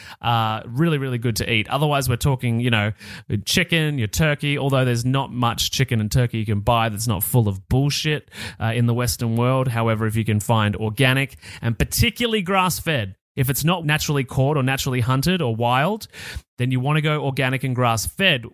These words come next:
which has another benefit. Not only is there less toxins in it because the animal has lived a more natural life,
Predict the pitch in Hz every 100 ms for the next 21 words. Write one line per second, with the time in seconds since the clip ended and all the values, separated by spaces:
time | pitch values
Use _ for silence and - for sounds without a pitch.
0 | - 139 143 190 175 143 147 135 113 107
1 | 98 - 131 151 175 180 160 147 135 127
2 | - - 135 - 143 123 139 185 135 127
3 | 117 117 110 131 127 123 120 110 113 107
4 | 110 113 123 127 127 135 120 127 180 -